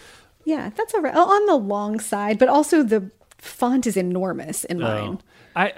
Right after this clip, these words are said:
Speaker 1: Um,
Speaker 2: I, I can't s-, shut up about it. So this is, we'll, we'll get out on this
Speaker 1: <laughs>
Speaker 2: because this, I had the, I had the thoughts about thinking about, um, we talked about when we were doing the nominations for it, that it, it felt ahead of its time. And it got me wondering about the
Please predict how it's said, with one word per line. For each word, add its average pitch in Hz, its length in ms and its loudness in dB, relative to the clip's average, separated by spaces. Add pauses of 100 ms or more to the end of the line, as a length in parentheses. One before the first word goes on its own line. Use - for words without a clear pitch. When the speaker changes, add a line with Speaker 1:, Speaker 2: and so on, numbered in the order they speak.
(160)
Speaker 1:
Um, 185 520 -6
Speaker 2:
I, 139 160 -2
I 139 80 -4
can't 175 240 -6
s-, - 320 -10
shut 127 180 -6
up 123 140 -4
about 98 220 -10
it. 98 60 -14
So 117 200 -8
this 135 260 -4
is, 127 140 -10
we'll, 127 240 -6
we'll 123 140 -6
get 120 160 -4
out 107 160 -2
on 104 80 -6
this 104 260 -2
Speaker 1:
<laughs> - 40 -20
Speaker 2:
because 101 380 -10
this, 113 220 -10 (400)
I 170 100 -2
had 214 220 -2
the, 185 240 -2
I 156 60 -2
had 175 100 -2
the 185 80 -4
thoughts 151 340 -2
about 131 280 -2
thinking 147 340 -4
about, 117 560 -4
um, 127 180 -8
we 151 80 -2
talked - 300 -6
about 131 240 -4
when 127 100 -6
we 123 80 -4
were 113 140 -2
doing 123 400 -6
the 104 180 -6
nominations 107 800 -4
for 101 300 -10
it, - 100 -18
that 107 140 -8
it, 104 80 -8 (120)
it - 100 -8
felt 139 220 0
ahead 120 220 -4
of 113 100 -6
its - 160 -12
time. 113 440 -12 (420)
And 160 100 -4
it 165 60 0
got 226 240 -2
me 190 100 -2
wondering 135 720 -2
about 117 760 -4
the 120 400 -6